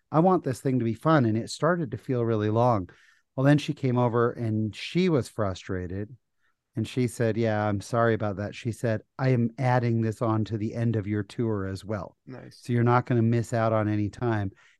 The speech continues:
Speaker 1: And she said, "I am gonna add four no strings attached passes to
Speaker 2: Yeah.
Speaker 1: every one of your tickets."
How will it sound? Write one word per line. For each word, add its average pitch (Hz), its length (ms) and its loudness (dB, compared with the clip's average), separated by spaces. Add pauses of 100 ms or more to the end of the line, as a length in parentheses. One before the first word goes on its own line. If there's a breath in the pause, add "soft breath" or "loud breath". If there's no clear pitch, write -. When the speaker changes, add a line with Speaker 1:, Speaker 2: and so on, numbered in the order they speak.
Speaker 1:
And 120 140 -2
she - 160 -4
said, 110 400 -2 (320)
"I 135 100 4
am 143 160 8
gonna 131 200 4
add 113 580 2
four 135 640 4 (400)
no 117 220 2
strings 113 420 0
attached 110 480 -2
passes 120 760 -2 (360)
to 117 280 2
Speaker 2:
Yeah. - 80 -14
Speaker 1:
every 120 340 4
one 113 280 2
of 101 100 0
your 98 140 0
tickets." - 680 -8